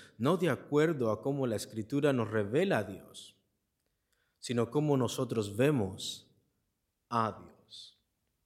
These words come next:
Cuando nosotros no tenemos un entendimiento bíblico de quién es el Dios de las Escrituras, quién es Jesucristo,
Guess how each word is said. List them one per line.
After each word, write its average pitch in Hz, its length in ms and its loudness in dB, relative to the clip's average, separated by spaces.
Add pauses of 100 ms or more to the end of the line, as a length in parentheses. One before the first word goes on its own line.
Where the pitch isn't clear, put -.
(1300)
Cuando 123 240 6
nosotros 151 320 2
no 175 140 2
tenemos 160 400 0
un 165 80 2
entendimiento 139 640 2
bíblico 139 500 0
de 98 160 0
quién 170 280 2
es 160 120 2
el 127 140 2
Dios 143 240 2
de 143 80 2
las 113 160 2
Escrituras, 113 580 -2
quién 165 280 0
es 156 100 -4
Jesucristo, 143 760 -8